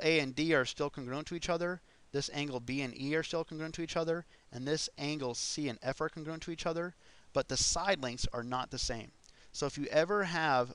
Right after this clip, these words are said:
three angles are congruent to each other, but you don't have any infor-, in, any information about the side lengths,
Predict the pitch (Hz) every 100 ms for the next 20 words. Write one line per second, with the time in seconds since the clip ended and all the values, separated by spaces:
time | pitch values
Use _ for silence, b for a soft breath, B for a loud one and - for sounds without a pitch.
0 | - - 147 160 - 135 156 165 165 160
1 | 156 165 165 170 180 170 156 107 120 120
2 | 143 123 123 135 143 143 - - 127 127
3 | - 143 160 156 - 135 143 143 123 120
4 | - - 117 117 147 170 -